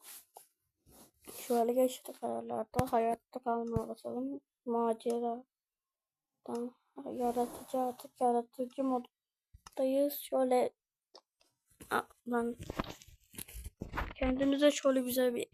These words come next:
e, şeyler verelim. Verelim. Cam lazım. Cam alalım.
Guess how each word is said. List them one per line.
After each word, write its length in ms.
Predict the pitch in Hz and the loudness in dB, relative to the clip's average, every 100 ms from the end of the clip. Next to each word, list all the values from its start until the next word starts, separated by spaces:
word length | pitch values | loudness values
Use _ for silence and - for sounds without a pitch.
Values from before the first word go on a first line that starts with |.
| - | -4
e, 320 | 247 220 226 | -2 -2 -4
şeyler 540 | - 240 233 233 233 | -4 -2 0 -2 -2
verelim. 280 | 220 220 226 _ _ - _ - - | -4 -6 -10 _ _ -20 _ 0 4
Verelim. 680 | - 226 226 254 277 277 277 - _ _ - - _ _ | 4 2 0 0 0 -4 -6 -12 _ _ -20 -20 _ _
Cam 280 | 240 254 240 | 0 2 4
lazım. 420 | 226 214 233 240 | 6 4 4 2
Cam 220 | 240 233 | 4 6
alalım. 440 | 226 214 220 247 | 4 2 -2 -4